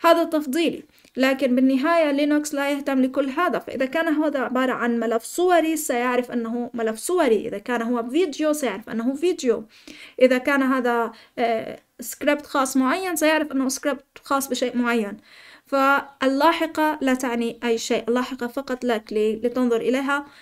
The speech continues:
أما لينوكس فيعرفها. فكيف تعرف نوع ملف ما؟ من خلال فايل. فايل يعرف، آه، ذلك. دعوني أقوم بتحميل صورة معينة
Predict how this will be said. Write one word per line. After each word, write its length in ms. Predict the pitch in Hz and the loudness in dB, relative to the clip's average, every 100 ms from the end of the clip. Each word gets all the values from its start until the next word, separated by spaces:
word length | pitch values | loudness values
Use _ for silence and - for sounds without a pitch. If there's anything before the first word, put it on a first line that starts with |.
| _ _ _ - | _ _ _ 2
أما 560 | 349 349 339 339 330 - 254 | 2 4 2 2 0 -4 0
لينوكس 360 | 262 269 269 | 2 2 0
فيعرفها. 560 | 277 254 233 254 196 190 | 0 2 2 0 -4 -6
فكيف 340 | 262 370 403 | -2 0 0
تعرف 420 | 403 370 349 311 | 0 2 0 0
نوع 180 | 311 330 | 0 0
ملف 400 | 294 302 320 - 277 | 2 2 0 -4 -2
ما؟ 320 | 302 339 - - - | 0 0 -2 -12 -2
من 140 | 285 | 0
خلال 420 | 277 285 269 269 269 _ - | 0 -2 0 0 -2 _ 0
فايل. 460 | 254 240 214 202 - - - _ _ | 2 4 2 -2 -10 -20 -20 _ _
فايل 300 | 285 277 277 - | 4 4 2 0
يعرف، 420 | 262 247 233 233 233 _ 233 | 0 2 2 0 -2 _ -4
آه، 120 | 220 | -2
ذلك. 460 | 220 208 190 - - - - _ 269 - - | -2 -2 -4 -10 -18 -20 -20 _ -4 -4 -4
دعوني 280 | 247 269 277 | 0 2 2
أقوم 180 | - 254 | 2 2
بتحميل 420 | 247 - 254 247 | 2 2 2 2
صورة 320 | - 277 285 | 0 -2 2
معينة 680 | 254 226 254 269 269 277 | 2 2 2 2 2 0